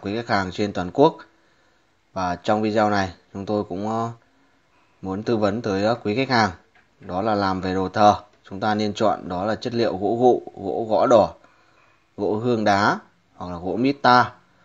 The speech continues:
Thì vì là chất liệu gỗ chúng tôi đã thử qua mưa nắng thời gian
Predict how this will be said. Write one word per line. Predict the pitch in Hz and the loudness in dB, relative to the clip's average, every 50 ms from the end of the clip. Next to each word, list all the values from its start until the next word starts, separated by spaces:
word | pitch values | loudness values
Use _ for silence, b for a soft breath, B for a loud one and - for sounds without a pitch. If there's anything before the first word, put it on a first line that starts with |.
| b b b b b b _ _ _ | b b b b b b _ _ _
Thì | 90 | -18
vì | 87 90 95 90 90 | -12 -8 -6 -6 -6
là | 87 90 | -6 -8
chất | 87 - 123 117 127 | -4 -4 -4 -2 0
liệu | 117 104 92 90 | 0 0 0 0
gỗ | 92 95 95 101 113 | 0 0 -2 -2 -4
chúng | - - 110 107 | -4 -8 -6 -2
tôi | 117 110 107 101 | -2 0 0 0
đã | 95 101 | 0 0
thử | 107 - 110 90 82 - | -2 -2 -6 -8 -8 -4
qua | - 110 107 107 | 0 2 2 2
mưa | 107 110 113 110 | 2 2 0 0
nắng | 107 101 95 98 113 | 0 -2 -2 -4 -4
thời | 131 135 110 92 | -6 -6 -4 2
gian | 107 117 117 107 | 4 4 4 4